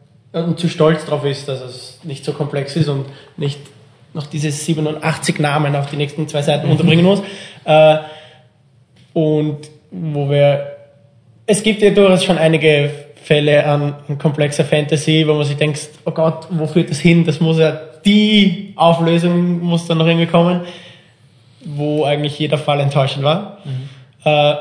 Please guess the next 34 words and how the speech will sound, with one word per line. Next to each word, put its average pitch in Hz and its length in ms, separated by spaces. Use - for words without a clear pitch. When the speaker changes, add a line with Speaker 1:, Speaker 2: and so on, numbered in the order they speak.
Speaker 1:
und 156 500
Speaker 2:
Hättest 135 260
du 139 60
eine 131 120
Referenz? 135 540
Also 131 240
was 127 120
fällt, 135 240
fällt 135 200
dir 135 40
irgendwas 135 260
an 165 380
von 123 180
epischer 131 340
Fantasy, 139 600
wo 131 80
du 135 80
sagst 170 280
Speaker 1:
Die 156 440
dann 151 180
positiv 180 720
geendet 165 320
hat? 202 240
Speaker 2:
Na, 143 240
die 143 80
negativ 127 420
geendet, 117 220
also 123 180
nur 131 220
Speaker 1:
Naja, 170 400
Speaker 2:
Beispiel. 165 80
Speaker 1:
ich - 80
denke 170 180
mir, 165 480